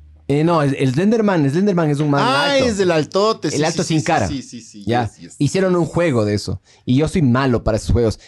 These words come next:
Speaker 1: Hay un juego que también se llama Insomnia y hay un juego que se llama, mm,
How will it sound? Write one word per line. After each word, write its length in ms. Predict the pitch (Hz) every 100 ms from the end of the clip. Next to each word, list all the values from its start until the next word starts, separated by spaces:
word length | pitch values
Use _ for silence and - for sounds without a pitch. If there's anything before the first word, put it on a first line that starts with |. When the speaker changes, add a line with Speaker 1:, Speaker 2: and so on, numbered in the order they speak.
| -
Speaker 1:
Hay 120 | 139
un 60 | 147
juego 160 | 165
que 80 | 143
también 180 | 135 139
se 120 | 147
llama 140 | 143
Insomnia 600 | 139 117 139 160 175 165
y 80 | 131
hay 100 | 131
un 60 | 127
juego 220 | 139 139
que 100 | 127
se 160 | 113 113
llama, 680 | 120 135 135 127 113 104
mm, 320 | 95 85 76